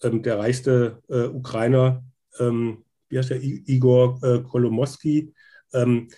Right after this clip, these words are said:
ähm, den Anti-Establishment-Kandidaten, äh, Zelensky bei der Wahl unterstützt hat, dann weiß man ja gar nicht mehr, wo hört jetzt die Fiktion auf und wo fängt Realität an. Was ist denn Zelensky für ein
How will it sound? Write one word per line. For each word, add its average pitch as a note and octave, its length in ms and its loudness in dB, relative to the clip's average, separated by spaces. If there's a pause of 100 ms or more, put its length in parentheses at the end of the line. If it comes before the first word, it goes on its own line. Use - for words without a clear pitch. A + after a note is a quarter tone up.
(340)
ähm, A#2+ 320 -6 (720)
den A#2+ 240 2
Anti-Establishment-Kandidaten, B2+ 2000 2
äh, B2 240 0
Zelensky B2+ 640 0
bei A2 180 -8
der A2+ 180 -6
Wahl B2 220 -4
unterstützt C3 560 -6
hat, B2+ 220 -4 (600)
dann A2+ 340 -6 (300)
weiß - 240 0
man C#3 120 4
ja C3+ 100 6
gar B2 160 2
nicht B2+ 160 2
mehr, B2+ 220 4
wo B2 180 -2
hört B2+ 240 -2
jetzt - 460 -10
die B2+ 80 -2
Fiktion B2 560 0
auf B2+ 240 0
und C3+ 100 4
wo B2+ 80 4
fängt B2+ 280 0
Realität A#2+ 480 -2
an. E3+ 180 -2
Was C3 180 0
ist G3+ 200 -6
denn D#3 340 -2
Zelensky A2 540 -2
für G2+ 240 -4
ein A2 200 -10